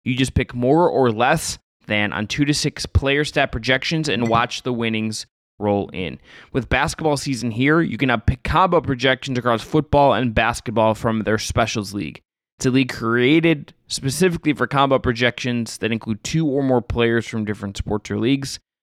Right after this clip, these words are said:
For example, go LeBron James and Travis Kelce plus ten and a half on a combo of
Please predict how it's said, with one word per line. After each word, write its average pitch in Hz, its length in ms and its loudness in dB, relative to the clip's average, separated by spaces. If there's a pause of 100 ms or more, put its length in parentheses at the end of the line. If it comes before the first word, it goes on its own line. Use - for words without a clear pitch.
(260)
For 127 160 0
example, 123 380 2
go 117 180 4
LeBron 123 440 4
James 127 440 2
and 117 160 -2
Travis 113 340 -2
Kelce 117 560 -2 (180)
plus 123 340 -2
ten 127 260 -2
and 143 140 0
a 120 40 2
half 110 380 -2 (260)
on 110 140 0
a 107 60 -2
combo 117 480 2
of 104 100 2